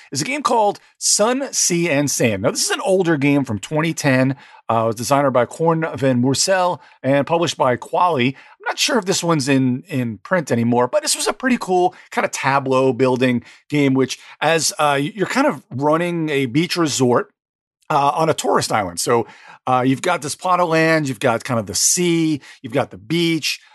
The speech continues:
uh, you've got the boardwalk, and you kinda have, like, the park. And you're, as kinda tourists come in there, you're gonna, there's different types of meeples and different colors that represent, uh, different par-, parts of, uh, you know, different types of tourists that are gonna go.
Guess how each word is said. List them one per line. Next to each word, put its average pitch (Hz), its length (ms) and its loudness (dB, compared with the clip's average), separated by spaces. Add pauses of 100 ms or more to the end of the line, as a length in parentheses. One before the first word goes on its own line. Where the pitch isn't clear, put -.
(140)
uh, 117 40 -4
you've 117 160 -4
got 131 100 -2
the 107 80 -12
boardwalk, 135 640 2
and 147 200 0
you 135 80 0
kinda 131 260 0
have, 117 300 0
like, 98 160 -6
the 117 100 -14
park. 160 440 -2 (260)
And 151 80 -2
you're, 165 120 0
as 220 360 -2
kinda 190 200 -2
tourists 208 380 0
come 175 180 -2
in 180 140 -2
there, 170 300 0 (240)
you're 139 120 -2
gonna, 165 140 4
there's 139 220 0
different 208 280 0
types 180 280 0
of 151 100 -2
meeples 151 560 2
and 120 100 0
different 139 220 -6
colors 139 480 2 (220)
that 131 160 2 (120)
represent, 135 760 0
uh, 113 260 -2
different 131 380 -4
par-, 156 180 0
parts 160 380 -2
of, 120 300 -2
uh, 120 300 2
you 233 120 0
know, 156 80 -4
different 185 260 -6
types 147 240 -2
of 123 140 -8
tourists 156 320 0
that 123 100 -2
are 117 60 0
gonna 110 120 -6
go. 113 300 0